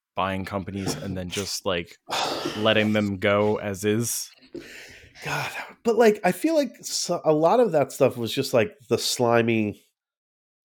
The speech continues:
Speaker 2: you know, it's like, "Ugh, we don't wanna put it, but, like, it's Activision, so of course it's in there."
Speaker 1: I, I don't know if you watched, um,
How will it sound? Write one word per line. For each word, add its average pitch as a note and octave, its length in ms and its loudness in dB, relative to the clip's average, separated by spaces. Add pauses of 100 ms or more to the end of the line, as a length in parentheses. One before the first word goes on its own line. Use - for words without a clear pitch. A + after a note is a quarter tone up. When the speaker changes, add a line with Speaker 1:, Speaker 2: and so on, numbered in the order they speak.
(400)
Speaker 2:
you D3 80 -2
know, G2 100 0
it's - 100 -6
like, - 100 -8
"Ugh, - 200 -10
we E3+ 80 -2
don't G#3 160 0
wanna G#2+ 380 2
put G2+ 300 -2
it, G2+ 280 0
but, G2 160 -2
like, F#2+ 280 -2
it's G2+ 220 -2
Activision, F#2 680 -6
so F#2+ 140 -4
of E2+ 100 -12
course F#2+ 300 -8
it's - 160 -16
in F2+ 200 -4
there." D#2+ 280 -10 (360)
Speaker 1:
I, E3+ 400 0
I G3 40 4
don't G#3+ 120 6
know G#3+ 80 2
if G3 120 0
you E3+ 120 -4
watched, C#3+ 360 2
um, A2 500 -2